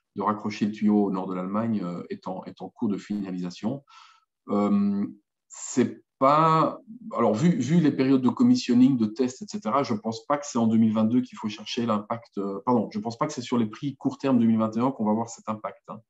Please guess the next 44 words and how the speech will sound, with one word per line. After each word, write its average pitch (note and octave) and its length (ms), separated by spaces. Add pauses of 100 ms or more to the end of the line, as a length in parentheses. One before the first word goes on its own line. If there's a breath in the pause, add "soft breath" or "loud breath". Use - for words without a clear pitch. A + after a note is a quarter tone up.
(520 soft breath)
Euh, G2 580
les, G#2 640 (240)
les G#2+ 120
contrats A#2+ 320
long A#2+ 160
terme C3 240
sont A2 200
vraisemblablement A2+ 680
déjà A2+ 360
marqués A2 440
dans G#2 100
les, G2 460
dans G2 100
les G2 80
prix - 220
forward. B2+ 560 (600 soft breath)
Donc, G#2 320 (460)
c'est - 140
une G#2+ 100
bonne C#3+ 160
nouvelle C3 320
pour A2+ 100
la A2 60
sécurité G#2+ 460
d'approvisionnement, G#2 520
pour G#2+ 120
la G2 40
flexibilité, G#2 680 (400 soft breath)
mais G2+ 100
ça G2+ 140
ne - 20
va G2+ 120
pas A#2+ 440
fondamentalement G#2+ 540
pousser G#2 280
les G#2 100
prix - 200
à G#2 40
la G2 60
baisse, F#2 200
je F2+ 100
ne F#2+ 80
crois - 260
pas. - 160